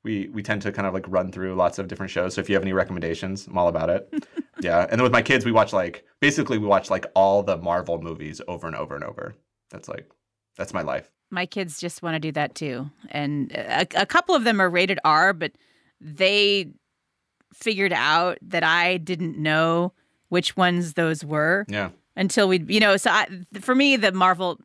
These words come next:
Speaker 2: s-, with apologies to Marvel, they were all just sort of interchangeable. Just like, which, you know, cue it up.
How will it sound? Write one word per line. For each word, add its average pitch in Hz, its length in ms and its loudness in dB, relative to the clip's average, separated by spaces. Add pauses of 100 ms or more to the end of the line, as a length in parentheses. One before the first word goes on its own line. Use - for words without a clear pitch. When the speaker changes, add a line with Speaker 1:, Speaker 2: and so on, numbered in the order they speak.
Speaker 2:
s-, - 200 -14
with 202 160 -4
apologies 226 460 2
to 185 60 -8
Marvel, 165 320 0
they 147 120 -6
were 151 100 -8
all 151 140 -2
just 151 140 -12
sort 147 120 -6
of 143 60 -8
interchangeable. 151 680 -6 (380)
Just - 100 -18
like, 151 140 -6
which, 156 160 -8
you - 100 -4
know, 147 240 -4
cue 220 220 0
it 226 60 6
up. 156 180 2